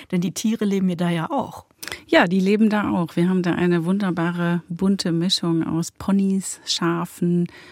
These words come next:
Speaker 2: Meerschweinchen, Kaninchen, Landschildkröten. Der Kater darf natürlich nicht fehlen. Und, äh, verschiedene Hunde, wovon einer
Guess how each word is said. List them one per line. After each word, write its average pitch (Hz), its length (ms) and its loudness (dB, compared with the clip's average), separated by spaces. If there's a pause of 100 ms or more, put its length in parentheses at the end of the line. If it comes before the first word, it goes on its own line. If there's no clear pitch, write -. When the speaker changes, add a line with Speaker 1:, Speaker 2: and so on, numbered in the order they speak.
(140)
Speaker 2:
Meerschweinchen, 170 800 0
Kaninchen, 170 640 0
Landschildkröten. 185 1300 0 (480)
Der 165 120 2
Kater 170 560 -2
darf 165 240 -2
natürlich 170 420 -2
nicht 170 220 -2
fehlen. 170 420 0 (380)
Und, 165 500 4
äh, 160 300 0
verschiedene 165 680 0
Hunde, 190 540 2
wovon 165 480 0
einer 160 520 0